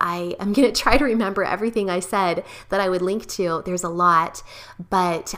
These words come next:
I, I really, I, I definitely want you to check out, well, if it calls to you. You can do whatever you want, but if it calls to you, check out the supplement company that I love, Uveda, and check out also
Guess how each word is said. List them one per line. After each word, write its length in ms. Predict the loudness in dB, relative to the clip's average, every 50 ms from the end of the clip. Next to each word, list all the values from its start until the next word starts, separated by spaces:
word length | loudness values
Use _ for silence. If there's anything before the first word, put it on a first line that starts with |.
| -2
I, 440 | 0 0 0 0 -2 -2 -4 -4 -2 -2
I 120 | -2 -2 -2
really, 540 | -4 -2 -2 0 2 2 2 0 -2 -4 -2
I, 300 | 0 0 0 0 -4 -2
I 20 |
definitely 480 | 0 0 0 0 0 -2 -2 -2 -2 -6 -10
want 420 | -12 -10 -4 2 2 2 2 2 -4
you 60 | -8
to 80 | -8
check 320 | -8 -6 -4 -2 -2 -2 0 0
out, 360 | 2 2 2 2 0 -4 -8 _ _ -6
well, 300 | 0 4 4 4 2 2
if 120 | -2 0 0
it 80 | 0
calls 280 | 2 4 4 4 4 0 -4 -6
to 60 | -6
you. 60 | -6
You 140 | -6 -6 -2
can 140 | 0 0 2
do 120 | 6 8
whatever 300 | 8 10 10 8 6 4
you 200 | 2 2 2 4
want, 300 | 4 4 4 4 2 -2
but 120 | 0 0
if 100 | 0 2
it 120 | 0 -2 0
calls 320 | 2 4 4 4 4 0 -6 -10
to 80 | -8 -8
you, 220 | -6 -6 -6 -6 -8 -12 -20 -20 -20 -20 -20 -12
check 320 | -6 2 4 4 4 4 2 -2
out 220 | 0 0 2 0
the 60 | 0
supplement 500 | -4 -2 -2 -2 -2 -2 -6 -6 -6 -8
company 420 | -6 -8 -8 -8 -6 -10 -8 -8 -8
that 120 | -6 -8
I 80 | -8 -8
love, 340 | -6 -4 -4 -4 -4 -4 -8
Uveda, 640 | -10 -10 -10 -8 -8 -8 -8 -6 -4 -4 -6 -6 -6
and 380 | -6 -6 -6 -6 -6 -6 -8 -12 -14 -20 -20 -20 -20 -14
check 340 | -6 4 4 6 6 4 0 -2
out 360 | 0 2 2 2 2 0 0
also 640 | 0 0 0 0 -2 -4 -6 -6 -4 -4 -4 -4 -6